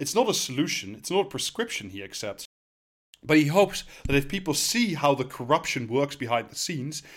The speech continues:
then the anger might be easier to deal with. You can be angry about the disgusting pronouncements from the Home Secretary about refugees, but if you see it as the culmination of a process, I think anger dissipates.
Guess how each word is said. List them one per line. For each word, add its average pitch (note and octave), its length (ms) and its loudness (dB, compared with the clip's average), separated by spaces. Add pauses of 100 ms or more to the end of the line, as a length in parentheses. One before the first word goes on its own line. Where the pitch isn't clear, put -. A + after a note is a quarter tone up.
(140)
then C#3+ 200 6
the C#3 140 -4
anger D3+ 340 2
might C3 260 2
be C3 160 -10
easier C3+ 280 -2
to A#2+ 140 -6
deal F#3 220 0
with. G#2 300 -8 (720)
You E3 100 -2
can B3+ 300 2
be G3 160 -6
angry F3 400 0
about A#2+ 260 2
the A#2 80 -14
disgusting C3 540 -4
pronouncements A#2+ 520 -2
from A2+ 180 -6
the G#2+ 100 -6
Home G#2+ 160 -6
Secretary A2+ 580 -4
about G#2 240 -6
refugees, A2 600 -6 (280)
but D3 120 0
if F3+ 160 0
you D3+ 60 -2
see A3 240 0
it E3+ 100 0
as D3+ 100 -2
the - 60 -18
culmination C#3+ 580 2
of A2 80 -10
a A2+ 60 -16
process, F#3+ 720 -2 (260)
I D#3 80 2
think D#3 340 2
anger D3 280 2
dissipates. G#2 840 -4